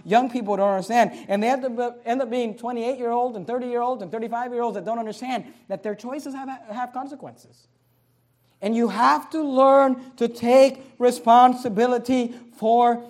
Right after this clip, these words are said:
your life. Notice what the Bible says. Look at verse number nine. He says, be, with this in mind, he says, "And let us not be weary in well-doing." He said, "Don't get tired of doing right,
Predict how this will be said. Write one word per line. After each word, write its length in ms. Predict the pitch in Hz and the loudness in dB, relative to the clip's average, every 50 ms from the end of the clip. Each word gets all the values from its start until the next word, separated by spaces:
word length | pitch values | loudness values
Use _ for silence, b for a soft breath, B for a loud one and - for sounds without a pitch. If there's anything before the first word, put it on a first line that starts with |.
| - - | -18 -8
your 180 | 180 220 233 226 | -2 0 0 6
life. 380 | 220 233 240 233 190 - - | 8 8 8 8 6 4 2
Notice 180 | 175 202 214 202 | 0 0 0 0
what 100 | 220 202 | -4 -2
the 60 | 202 | 2
Bible 180 | 202 208 214 208 | 2 2 2 2
says. 220 | 208 214 196 165 | 0 -2 -2 -2
Look 100 | 190 196 | -2 -4
at 60 | 190 | -2
verse 160 | 190 196 180 | -4 -4 -4
number 180 | 196 196 180 170 | -4 -6 -6 -4
nine. 460 | 170 175 180 185 175 156 135 120 110 - _ _ _ _ _ _ _ _ _ _ _ _ _ _ _ _ _ _ _ _ _ _ _ _ _ _ _ _ _ | -4 -2 -2 0 -2 -2 -6 -10 -14 -20 _ _ _ _ _ _ _ _ _ _ _ _ _ _ _ _ _ _ _ _ _ _ _ _ _ _ _ _ _
He 80 | 185 196 | -10 -6
says, 340 | - 226 226 214 214 170 196 - - _ _ _ | 0 2 2 2 2 0 -6 -12 -18 _ _ _
be, 280 | 151 220 226 - - _ _ | -10 -10 -10 -10 -16 _ _
with 320 | 208 175 147 240 269 254 | -16 0 2 2 2 2
this 180 | - 302 285 285 | 0 -4 -2 -2
in 140 | 294 262 233 | -2 -2 2
mind, 360 | 233 240 247 226 196 - 151 | 4 6 6 6 4 2 -2
he 80 | 185 202 | -4 -4
says, 320 | 190 226 220 208 196 208 b b b b b b | 0 2 2 2 2 0 b b b b b b
"And 180 | 185 185 190 | -6 -4 0
let 140 | 202 226 247 | 0 2 2
us 160 | 240 233 - | 0 -4 -8
not 420 | 208 196 202 208 226 240 233 - 226 | -12 -8 -4 -4 -4 -4 -6 -8 -10
be 100 | 170 160 | -10 -8
weary 480 | 135 127 120 107 101 107 - _ _ _ _ _ _ _ _ _ _ _ _ _ _ _ _ _ _ _ _ _ _ | -8 -10 -12 -12 -14 -18 -20 _ _ _ _ _ _ _ _ _ _ _ _ _ _ _ _ _ _ _ _ _ _
in 160 | 175 165 151 | -12 -10 -10
well-doing." 440 | 139 143 135 127 117 123 113 95 _ _ _ | -8 -10 -10 -12 -14 -18 -20 -20 _ _ _
He 80 | - | -8
said, 140 | 202 233 220 | -8 -6 -2
"Don't 160 | 202 247 277 | -2 -2 -2
get 120 | 311 349 - | -2 -6 -10
tired 380 | - - 269 277 285 285 240 | -6 -2 2 4 4 4 2
of 60 | 214 180 | 0 0
doing 240 | 190 220 220 202 | 0 -2 -2 -2
right, 440 | 190 196 220 240 254 240 214 196 185 | 0 2 4 6 6 6 4 2 0